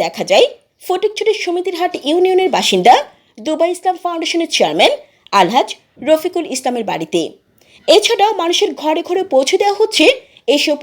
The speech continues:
উপহার সামগ্রী। এভাবে প্রতি বছরই নিজের অর্থায়নে এলাকার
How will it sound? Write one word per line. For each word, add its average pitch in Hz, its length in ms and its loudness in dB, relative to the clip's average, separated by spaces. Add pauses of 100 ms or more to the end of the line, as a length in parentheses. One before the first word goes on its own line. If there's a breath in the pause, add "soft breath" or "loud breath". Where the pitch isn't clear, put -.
(100)
উপহার 233 360 -2
সামগ্রী। 170 400 0 (640)
এভাবে 208 360 2 (180)
প্রতি 302 220 -2 (120)
বছরই 269 440 0 (380 soft breath)
নিজের 294 260 2 (120)
অর্থায়নে 196 460 0 (420 loud breath)
এলাকার 285 280 0